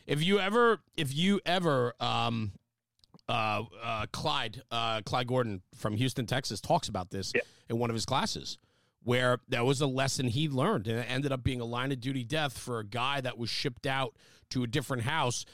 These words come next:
Speaker 1: because they didn't invest the time to, to change him, to, to better him, to teach him. And so it becomes a much bigger issue where you think you're not, you think you're handling it for the whole by,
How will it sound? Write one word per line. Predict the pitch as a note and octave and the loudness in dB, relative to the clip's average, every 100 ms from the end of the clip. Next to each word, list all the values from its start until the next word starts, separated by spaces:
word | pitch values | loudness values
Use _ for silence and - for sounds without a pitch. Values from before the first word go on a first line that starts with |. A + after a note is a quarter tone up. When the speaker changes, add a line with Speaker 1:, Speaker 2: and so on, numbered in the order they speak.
| - | -10
Speaker 1:
because | B2 A#2 C3 | -4 -2 0
they | B2+ C3+ | 0 0
didn't | D#3 | 0
invest | C3+ B2 C3+ - | 0 0 -2 -2
the | B2+ | -4
time | - C3+ C3+ B2 | -2 0 0 -2
to, | A2+ - _ - | -6 -10 _ -2
to | C3+ | -2
change | - - E3 E3 B2+ | 0 0 2 2 0
him, | A2 G2+ | -2 -6
to, | - A#2+ G2+ _ _ | -4 -4 -6 _ _
to | - - | -6 0
better | D#3 C#3 | 0 2
him, | G2 G#2 F#2 | 0 -6 -8
to | - - | -14 -12
teach | - E3+ - | -6 -4 -4
him. | A2 E2+ - - - _ _ - | -6 -8 -12 -20 -20 _ _ -4
And | D3 D#3 - _ _ _ | -2 -2 -8 _ _ _
so | - F#3+ F3+ - | -2 4 4 4
it | F3+ F3 | -2 0
becomes | A3 F#3+ - - B3+ G#3 C#3 - | -2 0 -2 2 4 4 2 0
a | C#3+ | 0
much | E3+ F3+ G3+ - - _ _ _ | 2 0 0 -4 -8 _ _ _
bigger | F3 D#3 D3+ - | 0 2 0 0
issue | F3 - C3 G#2+ | -2 0 0 0
where | B2 C3+ | 2 2
you | C#3 F3+ | 4 2
think | F3+ - A3 B3+ - - _ _ _ - | 0 -2 -2 -2 -6 -20 _ _ _ -4
you're | D3 E3+ | 0 2
not, | F#3 G3 - | 2 0 -4
you | C3+ B2 F3+ | -16 2 2
think | G#3 B3+ | 2 -4
you're | C4 A3 | 0 0
handling | F3 G#3 G3 F3+ | 2 0 0 0
it | D#3+ | -2
for | - | -2
the | C#3+ | -2
whole | G#2 F#3 F3+ D3 | 4 6 6 6
by, | C3+ C3 B2+ | 2 0 -2